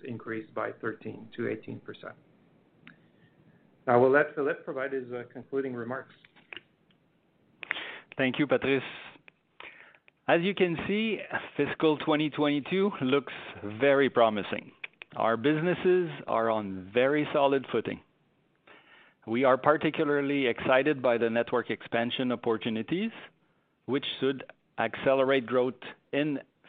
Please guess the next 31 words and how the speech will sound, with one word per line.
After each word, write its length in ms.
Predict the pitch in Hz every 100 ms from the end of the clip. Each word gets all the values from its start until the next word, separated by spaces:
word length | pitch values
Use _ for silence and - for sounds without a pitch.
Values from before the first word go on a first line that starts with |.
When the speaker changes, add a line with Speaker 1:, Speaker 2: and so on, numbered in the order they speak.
| -
Speaker 2:
fiscal 400 | 147 - 143 135
twenty 340 | - 127 120 113
twenty-three, 680 | 117 107 101 - 208 - _ _ _ _ _ -
when 280 | 131 214 247
we 140 | 196
are 140 | 156 139
done 280 | 120 156
with 140 | 180 135
the 80 | 127
first 300 | - 143 -
wave 240 | 139 139 120
of 140 | 113
construction 640 | - 107 - 156 - 196 180
at 160 | 120
the 180 | 107 117
end 140 | 131 120
of 80 | 104
fiscal 380 | 120 110 - 117
twenty 300 | - 110 104
twenty-two. 420 | - 101 87 - - _ _ _ _ _ _ _ _ _ _ _ _ _ _ _ _ _ _ _
Finally, 380 | - 214 233 233
I 60 | 190
would 160 | 170
like 260 | 151 180 185
to 80 | 190
give 280 | 147 147 139 131 - _ _ _ - - -
an 120 | 190
update 460 | 247 143 104 127 -
on 200 | 147 160
Cogeco's 500 | 180 214 208 202 202 -
commitment 580 | 190 247 - 117 101